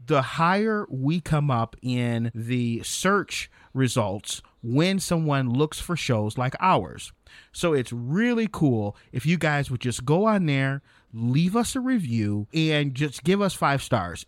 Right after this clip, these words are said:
Even if you don't leave us a review, which I would much prefer <laughs> that, leaving us a review.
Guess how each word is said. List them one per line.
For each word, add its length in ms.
Even 240
if 140
you 100
don't 180
leave 160
us 140
a 40
review, 360
which 200
I 180
would 160
much 480
prefer 320
<laughs> 120
that, 260
leaving 300
us 160
a 40
review. 420